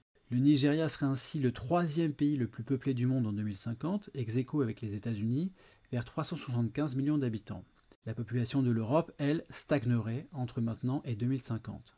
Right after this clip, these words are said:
Un fait notable ici est que les pays les plus pauvres du monde font partie de ceux dont la population va augmenter le plus rapidement, ce qui va poser un certain nombre de défis. Le rapport des Nations Unies insiste aussi sur le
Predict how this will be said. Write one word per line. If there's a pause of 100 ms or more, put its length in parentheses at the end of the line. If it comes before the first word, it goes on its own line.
(100)
Un
fait
notable
ici
est
que
les
pays
les
plus
pauvres
du
monde (160)
font
partie
de
ceux
dont
la
population
va
augmenter
le
plus
rapidement, (360)
ce
qui
va
poser
un
certain
nombre
de
défis. (720)
Le
rapport
des
Nations
Unies
insiste
aussi
sur
le